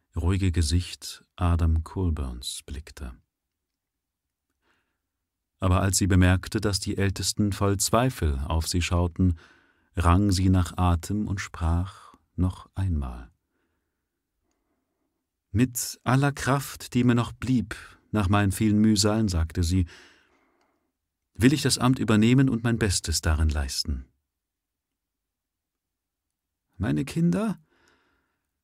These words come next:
reicht euch die Hände“, sagte Vater Ephraim. Sie taten es. Die Ältesten ringsum erhoben sich, und der Vater richtete sich mühsam gerade auf,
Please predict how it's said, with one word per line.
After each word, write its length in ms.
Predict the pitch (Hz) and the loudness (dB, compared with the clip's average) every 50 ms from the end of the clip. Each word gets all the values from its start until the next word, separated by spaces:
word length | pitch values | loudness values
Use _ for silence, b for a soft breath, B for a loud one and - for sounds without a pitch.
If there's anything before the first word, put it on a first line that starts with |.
| _ _ _ _ _ - | _ _ _ _ _ -6
reicht 420 | - 104 131 165 170 165 - - | -2 0 0 0 0 -2 -4 -8
euch 460 | 143 123 131 131 127 - - - - - | -6 -4 -2 -2 -4 -6 -10 -16 -16 -12
die 140 | - 113 | -10 -6
Hände“, 540 | 104 98 101 104 90 80 73 71 69 65 62 - _ _ _ _ _ _ _ _ _ _ _ _ _ _ _ _ _ _ _ | -4 -4 -2 -2 -2 -2 -2 -4 -6 -8 -12 -16 _ _ _ _ _ _ _ _ _ _ _ _ _ _ _ _ _ _ _
sagte 400 | - - 85 76 76 - - 80 | -8 -4 -4 -4 -4 -4 -6 -6
Vater 340 | - - 78 76 - 82 78 | -4 -2 -4 -4 -4 -4 -4
Ephraim. 520 | 78 76 - - 73 69 69 67 65 65 _ _ _ _ _ _ _ _ _ _ _ _ _ _ _ _ _ _ _ _ _ _ _ _ | -4 -6 -6 -8 -10 -10 -10 -10 -12 -14 _ _ _ _ _ _ _ _ _ _ _ _ _ _ _ _ _ _ _ _ _ _ _ _
Sie 340 | - 78 76 73 73 80 85 87 85 _ _ _ _ _ _ _ _ _ _ _ - | -10 -8 -6 -4 -4 -4 -4 -6 -8 _ _ _ _ _ _ _ _ _ _ _ -14
taten 360 | - 107 98 98 - - 85 | -10 -8 -8 -8 -6 -6 -8
es. 240 | 76 69 - - - _ _ _ _ _ _ _ _ _ _ _ _ _ _ _ _ _ _ _ _ _ _ _ _ _ _ B B B B B B B B | -8 -8 -12 -14 -20 _ _ _ _ _ _ _ _ _ _ _ _ _ _ _ _ _ _ _ _ _ _ _ _ _ _ B B B B B B B B
Die 100 | 98 104 | 0 2
Ältesten 420 | 101 104 107 104 117 107 - - 104 | 2 2 0 0 0 -2 0 0 0
ringsum 380 | 95 98 95 90 - 101 98 | 2 2 2 2 2 0 0
erhoben 360 | 98 95 92 98 95 95 95 | 2 2 2 2 2 2 2
sich, 380 | 90 98 110 - - - - - | 2 2 0 -4 -8 -16 -16 -10
und 300 | - 98 104 101 - - | -6 -6 -6 -6 -6 -4
der 100 | 101 92 | -4 -4
Vater 400 | - - 92 90 92 107 107 98 | -2 0 0 0 0 -2 -4 -4
richtete 420 | 104 98 98 - - 104 - 113 | -4 -6 -6 -6 -8 -4 -4 -2
sich 180 | 101 110 104 - | -2 -4 -2 0
mühsam 520 | 104 104 107 107 104 98 104 101 101 107 104 | 2 4 4 4 4 2 2 0 0 -2 -2
gerade 520 | 101 98 90 92 98 101 98 92 87 80 | 0 0 2 2 2 2 2 2 2 2
auf, 320 | 76 80 85 90 87 - | 2 2 0 0 -2 -4